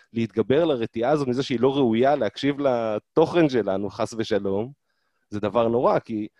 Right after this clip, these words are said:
בסוף חלק גדול מה-, אנחנו יודעים את זה, כאילו, מהסטטיסטיקות, שחצי, או לא יודע כמה בדיוק, אבל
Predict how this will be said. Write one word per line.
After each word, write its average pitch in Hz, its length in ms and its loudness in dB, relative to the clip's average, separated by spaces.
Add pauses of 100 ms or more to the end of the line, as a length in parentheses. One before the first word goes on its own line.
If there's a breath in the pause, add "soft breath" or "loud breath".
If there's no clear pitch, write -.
(240 soft breath)
בסוף 156 640 0
חלק 156 360 -4
גדול 131 340 4
מה-, 110 420 0
אנחנו 98 220 -6
יודעים 143 340 2
את 156 80 4
זה, 104 140 -4
כאילו, 98 260 -8
מהסטטיסטיקות, 101 840 -6 (560)
שחצי, 117 560 -4
או 90 200 -6
לא 87 120 -10
יודע 107 140 -6
כמה 135 240 -4
בדיוק, 95 280 -10
אבל 92 260 -10